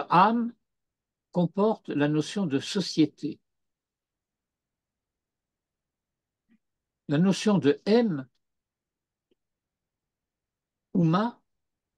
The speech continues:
implique que cette nation, cette société, a une, euh, euh, identité spécifique.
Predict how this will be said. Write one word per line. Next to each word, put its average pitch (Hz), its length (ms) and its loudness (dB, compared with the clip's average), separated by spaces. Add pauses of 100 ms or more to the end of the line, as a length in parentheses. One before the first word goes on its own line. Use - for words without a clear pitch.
(500)
implique 175 640 -2
que 175 480 0 (380)
cette - 420 -10
nation, 208 720 -6
cette - 300 -8
société, 175 880 -4 (1200)
a 202 320 2 (100)
une, 147 340 2
euh, 117 680 0 (880)
euh, 101 500 -10 (460)
identité 196 960 0 (800)
spécifique. - 1000 -4